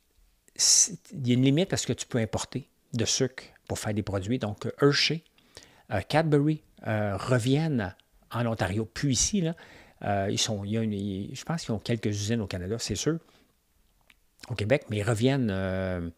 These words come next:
ils reviennent au Canada faire les palettes de chocolat. Donc, vous voyez, c'est des vases communicants. Les grandes entreprises, là, vont toujours bouger selon la fiscalité qui est intéressante. Ils mettent des règles, parfait, on ferme les usines aux États-Unis, on s'en va au Canada, puis après ça, ils vont revendre le chocolat,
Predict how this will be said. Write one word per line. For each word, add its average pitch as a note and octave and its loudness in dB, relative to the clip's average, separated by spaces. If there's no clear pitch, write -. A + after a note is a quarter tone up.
ils A2 4
reviennent B2 4
au A#2+ 2
Canada A2+ 0
faire C#3+ 0
les A#2+ 2
palettes A2 2
de G#2+ 0
chocolat. G2+ -4
Donc, A2 -2
vous G#2+ -2
voyez, D#3+ 4
c'est - -4
des A2 0
vases B2+ 0
communicants. G2+ -6
Les A2 -4
grandes C#3 -2
entreprises, A#2 -4
là, G2 -8
vont A2+ 0
toujours C#3 6
bouger B2 4
selon A2 2
la A2 -2
fiscalité G2+ -2
qui - 4
est G#2+ 2
intéressante. F#2 0
Ils A#2+ 0
mettent B2 6
des A#2 8
règles, D#3 2
parfait, A#2+ 0
on A2+ -4
ferme C3 2
les A2+ 4
usines B2 4
aux A#2 2
États-Unis, A2 0
on G#2+ -2
s'en A#2+ 2
va A2+ 4
au A2+ 4
Canada, A2+ 0
puis G2+ 2
après G2+ 2
ça, - 2
ils A#2+ 4
vont F#2+ 0
revendre A#2+ 4
le G#2 -2
chocolat, G#2 0